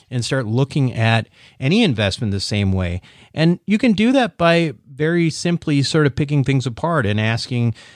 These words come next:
basic questions like where, why, when, you know, how?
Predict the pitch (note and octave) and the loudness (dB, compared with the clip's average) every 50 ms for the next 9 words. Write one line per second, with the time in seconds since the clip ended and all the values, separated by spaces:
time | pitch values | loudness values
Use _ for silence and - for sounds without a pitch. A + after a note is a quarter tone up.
0 | _ _ A#2+ C3 B2 G#2+ C3+ A2 - D#3 E3+ D#3+ - - B2 G#2 G2+ G#2+ G#2 G2+ | _ _ 0 0 0 0 -2 -2 0 0 0 0 0 -2 -2 -2 -2 -6 -6 -4
1 | A#2 D3+ F3+ G3 D3 G2 F#2 - - _ - B2 C#3 E3 F#3+ F#3+ C#3+ G2 D#2+ E2+ | -2 0 2 2 2 2 0 -4 -10 _ -2 2 4 4 6 4 4 2 -2 -6
2 | - _ _ _ _ _ _ _ _ A2 A2+ D3 F#3+ A3 G#3+ D#3 G#2 F2+ F2+ - | -14 _ _ _ _ _ _ _ _ -10 -4 0 0 2 2 2 0 -2 -6 -10
3 | _ _ _ _ _ _ _ _ _ G2+ G2+ G#2 A#2+ D3+ D#3+ C#3+ - _ - C3 | _ _ _ _ _ _ _ _ _ -10 -6 -4 -4 -4 -4 -6 -8 _ -8 -4
4 | C#3+ F3 F3+ C#3+ - | -4 -2 -4 -4 -6